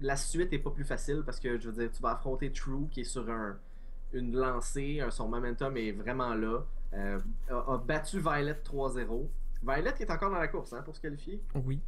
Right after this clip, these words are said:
Speaker 1: Qui est, euh, Losers Round sept. Donc aurait un, deux, trois, trois matchs à gagner pour se qualifier par la suite. Violet qui est, ah, wow, la pression.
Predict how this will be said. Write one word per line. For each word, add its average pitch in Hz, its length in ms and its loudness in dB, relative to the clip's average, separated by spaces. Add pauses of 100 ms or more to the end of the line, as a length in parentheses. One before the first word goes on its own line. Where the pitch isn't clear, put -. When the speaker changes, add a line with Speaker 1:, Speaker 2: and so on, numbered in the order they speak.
(440)
Speaker 1:
Qui 123 300 -2
est, - 40 2
euh, 117 160 2
Losers 143 480 0
Round 123 240 -2
sept. - 640 -2 (680)
Donc - 240 2
aurait 143 440 2
un, 147 180 2
deux, 143 220 0
trois, 131 480 0 (1200)
trois 160 240 4
matchs 143 220 2
à 127 60 2
gagner 117 380 0 (160)
pour 117 100 2
se - 120 2
qualifier 107 340 0
par 110 140 0
la 101 80 -2
suite. - 220 -4 (1400)
Violet 131 380 2 (200)
qui 127 320 -4 (100)
est, 123 220 -4 (320)
ah, 113 380 0 (800)
wow, 107 480 2
la 117 120 2
pression. 113 600 -2